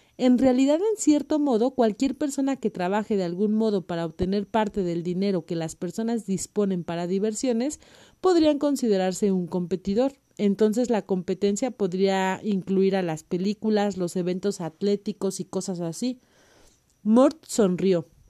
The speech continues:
"En realidad es más amplio que eso. En un sentido muy real, Disney tiene cientos de competidores.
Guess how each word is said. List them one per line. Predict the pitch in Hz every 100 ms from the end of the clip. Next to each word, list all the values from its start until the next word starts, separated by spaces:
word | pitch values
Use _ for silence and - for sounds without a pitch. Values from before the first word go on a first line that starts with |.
| _ _ _ _ -
"En | 262
realidad | 262 262 269 330
es | 339 285
más | 254 247 240
amplio | 254 247 247 233
que | 233 208 226
eso. | - 151 - _ _ -
En | 226 226
un | 269
sentido | 285 294 277 269
muy | 254 233 226
real, | 226 214 208 - -
Disney | 190 247 233 254 247
tiene | 233 233 233
cientos | - - 254 262 247 240
de | 202 196
competidores. | 180 175 180 196 202 226 180 -